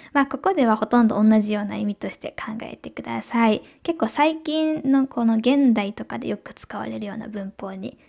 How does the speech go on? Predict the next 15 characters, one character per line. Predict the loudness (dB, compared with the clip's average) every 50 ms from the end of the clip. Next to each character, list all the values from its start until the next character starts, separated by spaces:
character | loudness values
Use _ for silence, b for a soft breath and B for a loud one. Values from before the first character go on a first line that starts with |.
| b b b
な | -20 -18
っ | -18
て | -20 _ -14 -12 -12
い | -10 -10
ま | -10 -10 -8 -6
す。 | -6 -8 -8 b b b b b b b
さ | 0 0 2
て、 | 2 -2 0
そ | 2 2
の | 2 4 4 4
後、 | 4 2 2 -2 -6 -6 -6 -4
こ | -4 -2
こ | 4 6 6 6
か | 6 2 0 0
ら | 2 0 -2 -6